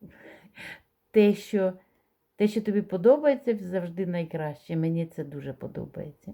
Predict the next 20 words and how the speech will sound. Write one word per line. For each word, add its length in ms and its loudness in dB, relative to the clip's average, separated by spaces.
Півтори 380 4
тисячі 460 -2
гривень, 440 -2
якщо 260 -8
ви 120 -6
хочете, 600 -4
це, 600 0
е, 320 -6
гроші 460 -4
Світочці 840 -4
йдуть, 460 0
тому 300 2
що 220 -4
це 440 0
вже 280 -2
Світочка 580 -4
купила, 600 2
оплатила 600 -2
повністю. 720 -10
Така 320 -2